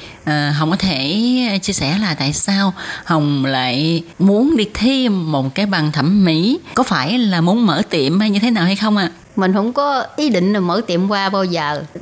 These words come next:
Speaker 2: Tại, ờ, mình có quen với, ờ, nhỏ em, nhỏ, ờ, em bạn là cũng là người Việt Nam mình.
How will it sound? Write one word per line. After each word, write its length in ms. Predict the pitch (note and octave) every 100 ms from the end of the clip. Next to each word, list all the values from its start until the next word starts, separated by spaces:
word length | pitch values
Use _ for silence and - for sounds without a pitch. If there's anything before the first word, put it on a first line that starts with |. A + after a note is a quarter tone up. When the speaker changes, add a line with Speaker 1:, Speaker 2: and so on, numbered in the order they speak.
| A3
Speaker 2:
Tại, 420 | F#3+ G3+ A#3 A#3+
ờ, 600 | A#3 A#3 A3+ A3 A3 A3
mình 220 | G#3+ F3+
có 120 | F#3 C4+
quen 420 | B3+ A3+ A3 A3
với, 300 | B3 C4 A#3+
ờ, 160 | G#3+ G#3
nhỏ 360 | G#3 G#3+ F3+ F3
em, 420 | G#3+ G#3+ G#3 F3 - A3+
nhỏ, 440 | G3 F#3 G#3+ C4
ờ, 160 | A#3+ A3
em 280 | - A3+ E3+
bạn 260 | C#3 E3+
là 160 | F#3+ E3 - -
cũng 160 | A3+
là 100 | A3+
người 180 | F3 E3+
Việt 220 | E3+ -
Nam 260 | G3 G3 F3+
mình. 280 | D3 D#3